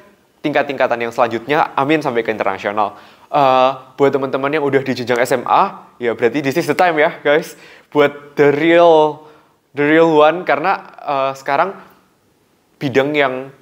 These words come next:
sorry, jenjang yang ada pelatnasnya itu di jenjang S M A aja ya. Jadi bener-bener kalau teman-teman perlu mau untuk berangkat ke tingkat internasional di I M O ini, itu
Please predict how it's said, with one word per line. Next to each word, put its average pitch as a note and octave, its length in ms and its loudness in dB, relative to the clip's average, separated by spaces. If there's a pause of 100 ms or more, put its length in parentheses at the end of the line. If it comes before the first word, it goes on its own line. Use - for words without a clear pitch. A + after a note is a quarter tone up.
sorry, C#3 300 -4
jenjang C3+ 420 0
yang C#3+ 80 -2
ada B2 240 0
pelatnasnya C3 640 -2 (320)
itu D#3+ 160 -4
di D3 160 0
jenjang B2+ 240 -2
S B2 160 -4
M A2+ 80 -2
A A#2 160 0
aja C#3 160 2
ya. - 40 -8 (360)
Jadi E3+ 240 -2 (240)
bener-bener C3+ 320 0
kalau D3+ 160 2
teman-teman C#3 320 -4
perlu D3 320 -4 (240)
mau D3+ 320 2
untuk D3 160 -2
berangkat B2 400 -4
ke A#2+ 320 0
tingkat B2 240 -4
internasional C3+ 800 -2
di C3 80 -4
I A#2+ 320 0
M A2+ 80 -8
O B2+ 80 -2
ini, A#2+ 400 -4 (400)
itu G3 480 2